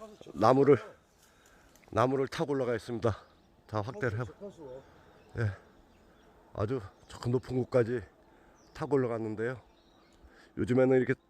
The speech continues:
산에서 야생 적하수를 보기 힘든데, 이곳에서 봅니다. 저 건-, 저기에도 또 이렇게, 예,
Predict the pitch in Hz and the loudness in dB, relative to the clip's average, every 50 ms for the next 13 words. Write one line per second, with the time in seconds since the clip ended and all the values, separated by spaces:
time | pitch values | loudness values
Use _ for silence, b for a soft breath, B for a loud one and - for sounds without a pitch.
0 | _ _ - _ _ _ _ _ - - 156 156 143 127 - 131 127 123 107 110 | _ _ -20 _ _ _ _ _ -6 0 2 4 4 4 2 2 2 2 2 2
1 | 110 113 - 127 120 110 - 113 - 120 110 95 113 113 - - 117 107 110 120 | 2 2 2 0 0 0 -4 -2 -2 -2 -2 0 -2 -4 -4 -4 -4 -4 -2 -2
2 | 143 135 131 120 113 101 120 120 101 - _ b b b b b b b b b | -2 0 0 0 0 0 0 -2 -2 -4 _ b b b b b b b b b
3 | b b b b - - 127 117 131 110 104 107 95 117 107 98 107 110 110 101 | b b b b -4 -4 -2 0 0 -2 -2 -6 -6 -6 -4 -2 -2 -2 0 0
4 | 104 104 85 - - _ _ _ - - - 90 90 104 117 120 131 131 123 110 | -2 -4 -4 -6 -14 _ _ _ -20 -10 -8 -4 -2 0 2 2 2 2 0 -2
5 | - - 123 - - - - - _ _ - - 131 127 123 110 110 - - 131 | -6 -10 -10 -10 -10 -18 -20 -20 _ _ -6 -4 -2 -2 -2 -4 -4 -2 0 -2
6 | 113 - - 120 113 98 - - - - - _ _ _ _ _ _ - - - | -2 -2 -4 -6 -6 -6 -6 -14 -20 -20 -20 _ _ _ _ _ _ -20 -20 -20
7 | - - - - - - - - - - - - - - - - - - - - | -20 -20 -20 -20 -20 -20 -20 -20 -20 -20 -20 -20 -20 -20 -20 -20 -20 -20 -20 -18
8 | - - - - - - - - - - - - - - - - - - - - | -18 -16 -14 -14 -14 -14 -16 -16 -12 -12 -10 -10 -12 -14 -16 -20 -20 -20 -18 -18
9 | - - - - - - - - - - - - - - - - 95 98 92 82 | -18 -18 -18 -20 -20 -20 -20 -20 -20 -20 -20 -20 -20 -20 -12 -6 -4 -2 -2 -2